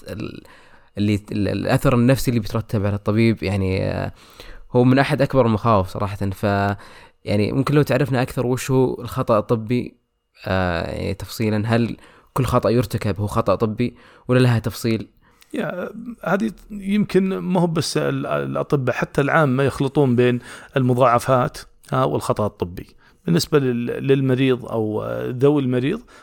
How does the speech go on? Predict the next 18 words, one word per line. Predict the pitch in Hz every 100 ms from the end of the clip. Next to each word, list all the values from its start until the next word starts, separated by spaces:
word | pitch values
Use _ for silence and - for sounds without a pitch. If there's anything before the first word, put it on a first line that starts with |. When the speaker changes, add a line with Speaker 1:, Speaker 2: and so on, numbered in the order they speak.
| - 196
Speaker 2:
غالبا | 220 180 139 123 113 - _ _ -
أي | 180 170
معاناة | 147 139 151 127 - - _ _ -
تنتج | - 143 - 117
عن | 110 123
تصرف | - - 151 131 120
طبي، | - 143 131 175 208 - - - -
آه، | - 117 113 117
مباشرة، | 127 139 165 170 165 156
آه، | 127 127 113
توصف | - 160 - 135
أنها | 139 127 113
خطأ | - 110 95
طبي. | 85 - - _ _ -
لكن، | 139 131 143 135
آه، | 127 127 127
بي-، | 131 131 127 147 139
يعني، | 127 120 127 120 131